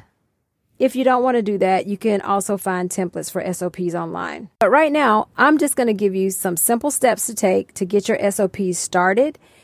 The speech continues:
And again, you can just put it in a Word document. The first thing you wanna do is create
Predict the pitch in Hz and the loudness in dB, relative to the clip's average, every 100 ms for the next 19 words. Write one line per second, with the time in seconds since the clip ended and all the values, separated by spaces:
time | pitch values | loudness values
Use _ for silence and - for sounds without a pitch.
0 | _ _ - 214 214 190 220 196 185 190 | _ _ 0 2 2 2 2 2 -2 -2
1 | 220 196 196 - _ 262 247 254 - 220 | -2 0 -2 -4 _ 2 4 2 0 0
2 | 202 196 190 185 220 226 233 226 226 - | 2 2 2 2 2 2 0 0 -2 -6
3 | _ _ _ 220 262 294 - 294 277 240 | _ _ _ -2 2 2 2 0 0 0
4 | 226 214 202 196 190 - 185 - - 247 | 0 0 0 0 0 -2 -6 -8 -6 -2
5 | 247 - 220 208 196 | -2 -4 2 2 2